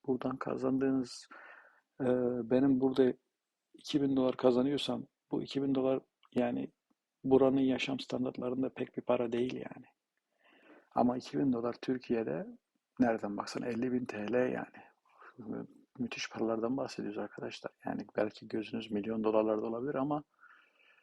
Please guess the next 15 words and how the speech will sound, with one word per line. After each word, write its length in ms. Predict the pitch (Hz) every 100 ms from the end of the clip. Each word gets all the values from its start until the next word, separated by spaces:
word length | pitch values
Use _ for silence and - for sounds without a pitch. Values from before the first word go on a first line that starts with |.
| _ _ _ -
bazı 320 | 110 117 113
insanlar, 560 | 110 - 107 117 139 - _ _ _ _ _ _ _ -
e, 80 | 127 123 120 120 120 120 131 - - - _ _ _ - - - - -
bu 100 | 123
tür 400 | - 123 - - _ - - - _ _
ayda 340 | - 120 123 117
bin, 60 |
iki 240 | 123 127 127
bin 140 | 127
dolar 180 | 117 117
kazanarak 640 | - 113 117 123 120 -
da, 140 | 127 - _ _ _
e, 360 | 123 127 127 131 - 143 - _ _ _ _ _ _ _ _ _ _ - 170
yani 440 | - 135 123 131 165 _ _ _ _ _
onların 560 | - 143 131 131 135